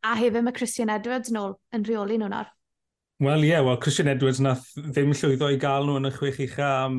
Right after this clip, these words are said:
Speaker 2: y pedwar, pum tymor diwetha. So, ma' hwnna'n mynd i fod yn ddiddorol gweld shwt ma' fe'n effeithio ail hanner y tymor, achos bod Ryan Jenkins yn neud mor dda. Tyd,
Speaker 1: Mm.
Speaker 2: a di-, shwt ma'r dynamic na'n newid?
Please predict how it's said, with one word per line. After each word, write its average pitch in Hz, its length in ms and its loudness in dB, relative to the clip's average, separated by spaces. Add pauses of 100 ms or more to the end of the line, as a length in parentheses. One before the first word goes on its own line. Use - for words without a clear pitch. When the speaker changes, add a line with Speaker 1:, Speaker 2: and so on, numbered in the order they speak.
Speaker 2:
y 127 60 0 (100)
pedwar, 131 480 -4
pum 135 240 -4
tymor 131 380 -2
diwetha. 139 320 -4 (180)
So, 131 220 -4 (800)
ma' 180 160 0
hwnna'n 262 220 2
mynd 247 100 4
i 233 80 0
fod 208 160 0
yn 196 80 -2 (160)
ddiddorol 175 320 -2
gweld 147 240 0
shwt 170 160 -8
ma' 151 140 -4
fe'n 147 100 -4
effeithio 147 400 -6
ail 131 160 0
hanner 120 220 -6
y - 20 -20
tymor, 107 240 -8
achos 131 240 -4
bod 170 160 -4
Ryan 151 240 0
Jenkins 127 480 -4
yn 123 80 -2
neud 117 80 -4
mor 117 160 -4
dda. 95 140 -8 (880)
Tyd, 110 240 0
Speaker 1:
Mm. 95 80 -4
Speaker 2:
a 139 80 2
di-, 147 160 0
shwt 180 240 0
ma'r 165 160 0
dynamic 139 480 0
na'n 131 160 2
newid? 98 320 -6